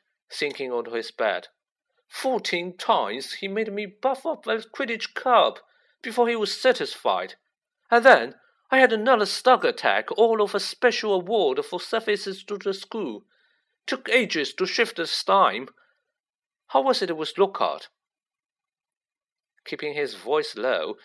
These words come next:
so as not to wake Neville, Dean, and Seamus, Harry told Ron exactly what he had heard. "And Lockhart said he couldn't hear it," said Ron. Harry could see him frowning in the moonlight.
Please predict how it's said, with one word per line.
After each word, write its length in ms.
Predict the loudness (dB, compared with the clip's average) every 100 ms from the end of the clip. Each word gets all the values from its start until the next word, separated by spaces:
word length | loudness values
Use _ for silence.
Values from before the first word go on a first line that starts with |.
| _
so 200 | -6 -4
as 180 | -4 -6
not 220 | -6 -6
to 80 | -8
wake 340 | -6 -6 -8
Neville, 440 | -8 -6 -4 -4 -6 -4
Dean, 320 | -4 -4 -8
and 140 | -8
Seamus, 580 | -8 -6 -8 -8 -14 -16 _ _ _ _ _ -6
Harry 360 | -2 -2 -4 -12 _
told 220 | -4 -4 -2
Ron 340 | 0 0 0
exactly 760 | -8 -12 -4 -4 -4 -4 -4 -4
what 240 | -2 -4
he 140 | -4 -6
had 180 | -6 -6 -4
heard. 340 | -4 -6 -16 _ _ _ _ _ _ _ _ _ _ _ _ _ _ _ _ -6
"And 200 | -2 -2
Lockhart 360 | -2 0 0
said 240 | 0 -4 -4
he 120 | -6
couldn't 460 | -6 -8 -8 -10
hear 220 | -6 -6 -6
it," 280 | -10 -16 -20 _ _ _ _ _ _ _
said 240 | -10 -8 -6
Ron. 340 | -6 -6 -8 _ _ _ _ _ _ _ _ _
Harry 300 | -2 -2 -4
could 240 | -8 -10
see 200 | -8 -8
him 160 | -8 -12
frowning 520 | -2 0 0 -2 -10
in 100 | -10
the 60 | -10
moonlight. 640 | -8 -8 -8 -12 -14 -18